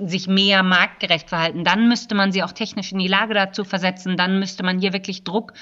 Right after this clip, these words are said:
auf den Smart Meter Rollout machen. Dann müsste man Konzepte wie Energy Sharing,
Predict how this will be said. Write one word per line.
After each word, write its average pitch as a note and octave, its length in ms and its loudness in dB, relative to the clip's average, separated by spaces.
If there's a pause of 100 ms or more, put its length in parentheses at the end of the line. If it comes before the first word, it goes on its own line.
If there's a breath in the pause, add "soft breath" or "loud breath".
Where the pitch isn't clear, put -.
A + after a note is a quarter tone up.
(200 loud breath)
auf F#3+ 160 -4
den F3+ 320 -2
Smart F3+ 360 0
Meter A3 280 0
Rollout E3+ 640 0
machen. E3+ 340 -2 (260 loud breath)
Dann G3+ 280 4
müsste G#3 280 -2
man F#3 220 0
Konzepte F#3 520 -2
wie F3 120 -2
Energy G#3 400 0
Sharing, F3+ 500 0